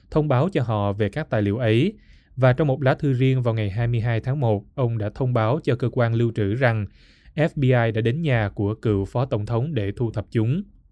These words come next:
Trước ông Pence, các tài liệu đánh dấu mật cũng được tìm thấy tại nơi ở của cựu Tổng thống Donald Trump và của đương kim Tổng thống Joe Biden. Ông Jacob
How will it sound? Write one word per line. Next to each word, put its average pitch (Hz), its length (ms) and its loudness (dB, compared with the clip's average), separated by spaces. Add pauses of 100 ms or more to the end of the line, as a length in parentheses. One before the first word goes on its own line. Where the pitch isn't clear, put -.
(720)
Trước 160 180 6
ông 135 160 0
Pence, 120 380 0 (300)
các 208 160 2
tài 131 100 4
liệu 107 180 2
đánh 113 180 -2
dấu 139 160 2
mật 135 260 0
cũng 117 160 -4
được 120 160 -2
tìm 113 160 -2
thấy 113 320 -2
tại 101 240 -2
nơi 120 220 0
ở 104 420 -2
của 123 200 0
cựu 104 260 -2
Tổng 104 200 -6
thống 123 240 -4
Donald 120 280 0
Trump 117 320 2 (300)
và 117 240 2
của 113 180 -2
đương 135 200 2
kim 117 200 -2
Tổng 101 200 -4
thống 123 260 -2
Joe 120 220 2 (160)
Biden. 107 360 0 (880)
Ông 135 220 4
Jacob 131 320 2